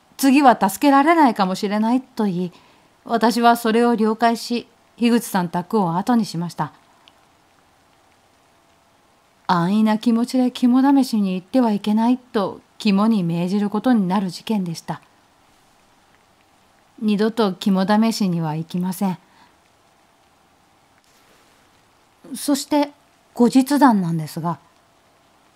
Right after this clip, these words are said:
あの一晩からちょうど一ヶ月が過ぎようとしてました。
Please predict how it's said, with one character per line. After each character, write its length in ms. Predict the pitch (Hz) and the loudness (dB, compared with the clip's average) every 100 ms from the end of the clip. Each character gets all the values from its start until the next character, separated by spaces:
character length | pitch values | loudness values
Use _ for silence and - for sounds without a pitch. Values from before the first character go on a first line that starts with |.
| _ _ _ _ _ | _ _ _ _ _
あ 120 | 220 233 | 2 4
の 160 | 269 | 4
一 240 | 269 - 285 | 2 -2 2
晩 220 | 269 208 | 2 2
か 160 | 180 | -2
ら 140 | 170 165 | -4 -4
ち 120 | - | 0
ょ 120 | 226 | 2
う 20 | |
ど 180 | 247 247 | 4 2
一 240 | 240 208 - | 0 -4 -8
ヶ 220 | - 294 | 0 2
月 240 | 320 226 | 2 -2
が 100 | 190 | -4
過 160 | - 175 | -4 -4
ぎ 120 | 170 | -2
よ 100 | 233 | -2
う 40 | |
と 140 | 226 185 | -2 -6
し 140 | - | -8
て 100 | 180 | -6
ま 100 | 185 180 | -6 -6
し 40 | |
た。 180 | 160 | -6